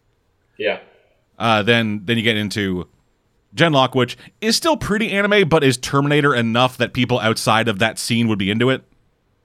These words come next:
Speaker 1: Yeah, like, it doesn't lean into the tropes that are too anime to appeal to a niche audience, uh, outside the niche audience.
Speaker 2: Yeah, and so getting into that and getting, "All right, so yeah, we got these big names. They've never voice acted before. Let's see how this works out."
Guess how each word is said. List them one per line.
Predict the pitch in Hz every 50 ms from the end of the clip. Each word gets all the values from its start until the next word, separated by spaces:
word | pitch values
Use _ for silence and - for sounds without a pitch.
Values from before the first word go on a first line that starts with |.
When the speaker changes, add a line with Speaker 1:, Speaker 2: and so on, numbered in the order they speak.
| _ _ _ _ _ _ _ _ _ _ _ -
Speaker 1:
Yeah, | 131 123 110 107
like, | 104 101 113 113 110 131
it | 123 -
doesn't | - 135 131 139 127 107 117
lean | 120 123 120 113 110
into | 107 107 107
the | 92 95 -
tropes | - - - - 110 104 98 92 - - -
that | - 110 98
are | 104 101 101 98
too | - - - 120 110 101
anime | 104 104 101 98 95 95 95 95 95 92 -
to | - - 101 95 95 90 90 90 90 _ _ _ _ _ _ _ _ _ _ _ _
appeal | 113 107 - - - 113 110 104 98 92
to | - - 104 95
a | 90
niche | 90 90 82 - 95
audience, | 87 85 - - 82 80 78 - - - - - - - - - - - _ _ -
uh, | 104 101 - -
outside | - - - - 107 98 92 90
the | 90
niche | 85 82 - -
audience. | 85 - - - - - - - - - _ _ _
Speaker 2:
Yeah, | - 127 127 117 92 69 - _ -
and | 104 110 107 98
so | - - 117 110 107 104 101 95 92 - _ _ _ _ _ -
getting | 165 165 180 170
into | 160 135
that | 147 143 135 135
and | - 120
getting, | 117 123 123 120 117 95
"All | - - -
right, | 160 170
so | 147
yeah, | 180 160
we | 147 135
got | 147 127
these | 127 120
big | - - 175 170 151
names. | 147 143 123 92 80 80 - - - - -
They've | 110 104 85 80
never | 92 95 104 113 147 185 180 170
voice | 143 151 160 143 123
acted | 131 113 113 101
before. | 104 - - 107 87 78
Let's | 101 131 -
see | 151
how | 151 131
this | 127 -
works | 120 120 104 -
out." | 113 87 78 69